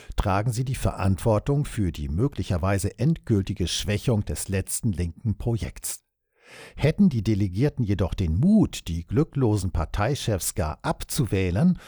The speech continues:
und damit symbolisch auch die zugehörige politische Strömung, die Perspektiven wären erheblich positiver. Dafür müsste das Wagenknecht-Lager aber auch ein prominentes Gesicht ins Rennen um den Parteivorsitz schicken.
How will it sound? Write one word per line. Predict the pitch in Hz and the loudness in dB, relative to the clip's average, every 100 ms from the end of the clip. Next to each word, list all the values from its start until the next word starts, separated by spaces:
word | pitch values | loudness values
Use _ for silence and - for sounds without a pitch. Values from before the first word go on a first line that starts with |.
| - | -8
und | - 85 | -4 -2
damit | 92 95 147 160 | 0 2 0 0
symbolisch | - 82 80 90 101 135 - - | -2 -4 -2 -2 2 2 0 -2
auch | 87 - | -2 -2
die | 85 73 | -6 -6
zugehörige | - - 175 123 90 107 90 87 | -4 0 2 2 2 0 -2 -4
politische | - 82 110 98 82 76 | -4 -4 -2 -4 -4 -6
Strömung, | - - 170 190 98 165 165 _ _ _ | -4 2 4 6 4 2 0 _ _ _
die | 135 101 | -4 -2
Perspektiven | - 92 - 82 - 107 101 151 | 0 0 -2 -6 -2 -2 2 2
wären | 127 92 87 | 2 2 0
erheblich | 80 131 147 - - - | -2 0 0 -2 -6 -6
positiver. | - 160 82 - 76 69 69 - _ _ _ _ | 0 0 0 -4 -6 -6 -8 -14 _ _ _ _
Dafür | - 107 110 175 165 | 2 2 4 4 4
müsste | 139 107 - 107 | 4 4 2 0
das | 87 - - | 0 -2 -2
Wagenknecht-Lager | 87 101 110 - 120 - 123 117 127 143 | 0 0 -2 -2 -2 -2 -2 0 0 -2
aber | 120 135 104 | 0 0 2
auch | 110 | 2
ein | - 117 | 0 -2
prominentes | - 123 117 110 113 120 - | 0 2 4 2 0 -2 -2
Gesicht | 123 104 156 - | -2 2 0 -2
ins | 101 - - | -6 -4 0
Rennen | 101 104 123 | 0 2 0
um | 104 104 | 0 0
den | 113 | 2
Parteivorsitz | - - - - - 82 - 78 - | 0 0 0 0 0 -4 -4 -6 -4
schicken. | - 82 78 | -4 -4 -6